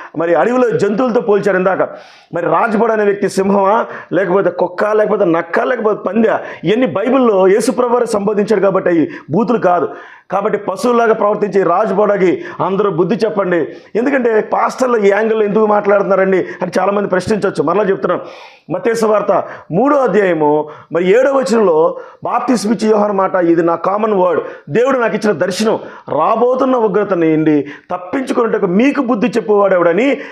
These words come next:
బాప్తిస్మ ఇచ్చే యోహాను శాస్త్రులను, పరిసర్యులను, అధికారులను, సైనికులను, ఎంతోమంది మరి యూదులను హెచ్చరించాడు." దైవ సేవకులు, ప్రవక్తలకు ఉన్న లక్షణం ఏంటంటే హెచ్చరిక. ఈ హెచ్చరిక మేం చేయడం కాదు, మాలోనికి దేవుని యొక్క ఆత్మ వచ్చి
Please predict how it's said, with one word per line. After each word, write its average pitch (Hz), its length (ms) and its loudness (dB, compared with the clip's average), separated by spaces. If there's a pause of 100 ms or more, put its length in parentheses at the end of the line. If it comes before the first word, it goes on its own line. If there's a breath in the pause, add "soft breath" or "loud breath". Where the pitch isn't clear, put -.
(140 loud breath)
బాప్తిస్మ 214 500 -2
ఇచ్చే 202 180 0
యోహాను 185 320 0
శాస్త్రులను, 202 640 0
పరిసర్యులను, 196 600 2
అధికారులను, 202 560 2
సైనికులను, 202 640 0 (320 loud breath)
ఎంతోమంది 214 640 0 (120)
మరి 165 180 2
యూదులను 220 640 2 (220 loud breath)
హెచ్చరించాడు." 214 1040 0 (240 loud breath)
దైవ 214 240 0
సేవకులు, 214 560 0
ప్రవక్తలకు 208 640 -2
ఉన్న 202 140 2
లక్షణం 190 480 0
ఏంటంటే 180 560 2 (240 loud breath)
హెచ్చరిక. 180 880 -2 (260 loud breath)
ఈ - 20 2
హెచ్చరిక 247 440 0
మేం 214 280 2
చేయడం 220 360 0
కాదు, 170 180 2 (260 loud breath)
మాలోనికి 196 480 0
దేవుని 208 420 2
యొక్క 226 140 0
ఆత్మ 180 440 0
వచ్చి 160 540 0